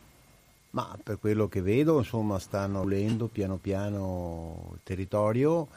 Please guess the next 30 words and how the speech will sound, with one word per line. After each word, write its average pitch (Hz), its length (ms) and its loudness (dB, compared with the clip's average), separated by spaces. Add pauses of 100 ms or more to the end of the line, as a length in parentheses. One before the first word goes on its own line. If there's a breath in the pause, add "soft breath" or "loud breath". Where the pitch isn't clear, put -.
(360 soft breath)
Eh, 104 520 -2
sì, 139 320 2
ci - 60 -12
sono 101 200 -2
state 98 560 -2
molte 92 400 -4
considerazioni 95 920 -2
sul 90 180 -4
fatto 98 420 -4
che 82 160 -6
già 98 200 -2
dopo 92 840 -4 (140)
pochissimi 98 580 -6
giorni 98 220 -2
dalla 90 180 -4
tempesta 98 840 -4
s-, - 140 -14
erano 85 380 -6
sorvolati 90 600 -6
da 85 140 -4
elicotteri 87 600 -6
di 85 100 -10
commercianti 85 680 -8
austriaci 90 540 -8
di 85 80 -6
legname 101 560 -4
che 90 80 -6
cercavano 92 520 -6
di 90 100 -6
individuare, 92 880 -4